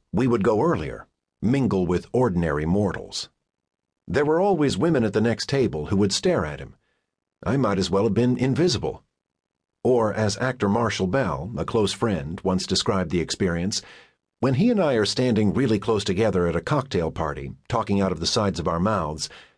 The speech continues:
somebody will actually ease in between me and him, and I'm looking at the back of their head.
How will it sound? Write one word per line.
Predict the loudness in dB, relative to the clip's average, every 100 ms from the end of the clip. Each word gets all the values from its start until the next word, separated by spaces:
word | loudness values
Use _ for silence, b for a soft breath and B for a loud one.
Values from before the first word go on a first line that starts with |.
| B _
somebody | -4 -2 0 0
will | 2 0 0
actually | -4 -2 -2 0 0
ease | 2 2 2
in | 2 2
between | 0 0 2 2
me | 2 0
and | -4
him, | -8 -10 -18 b b b _ -4
and | 0
I'm | 2 0
looking | 2 2
at | 2
the | 2
back | 0 0
of | 0
their | 2
head. | 2 0 -2 -6 -16